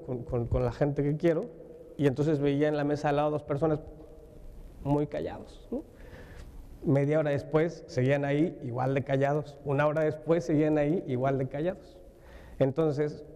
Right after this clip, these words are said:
me acerqué y les pregunté que qué estaban haciendo, que por qué estaban ahí tan serios. Y, eh, resulta que,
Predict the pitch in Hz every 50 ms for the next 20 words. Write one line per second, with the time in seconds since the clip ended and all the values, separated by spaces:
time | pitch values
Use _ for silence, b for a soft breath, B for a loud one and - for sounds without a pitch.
0 | - - - 160 139 135 131 - - 147 139 131 - 147 156 196 - - - -
1 | - - - - - - - - - - - - - - - 131 131 127 - -
2 | 135 127 127 127 120 - 139 131 127 131 135 - - - - - - - - -
3 | - - - - 117 104 - 120 117 - - - - - - - - - - -
4 | - 123 - 135 131 139 135 139 - - 269 214 - - - - - - - 127
5 | 110 139 131 - - 139 135 139 135 131 135 127 - 151 156 147 202 185 185 214
6 | - - - B B B B B B B B B B B - - 180 180 185 190
7 | 196 - - - - - 180 165 156 151 143 139 151 135 - 170 165 156 143 156
8 | 156 143 - 139 143 139 135 139 -